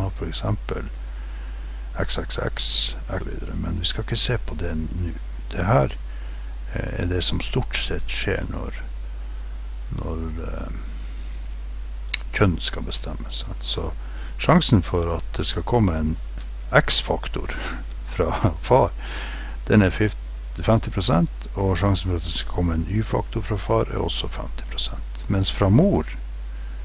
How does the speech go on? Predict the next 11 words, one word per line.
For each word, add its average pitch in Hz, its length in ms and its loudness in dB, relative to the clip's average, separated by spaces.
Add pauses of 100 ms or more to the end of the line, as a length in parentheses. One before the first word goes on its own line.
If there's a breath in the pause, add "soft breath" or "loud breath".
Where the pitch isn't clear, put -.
så - 160 0
er 90 140 6
det 90 120 8
jo 90 100 6
alltid 85 400 0
hundre 92 220 4
prosent 78 320 0
sjanse - 360 0
for 76 280 -4 (100)
X-faktor. - 460 -4 (800 loud breath)
Så 104 220 4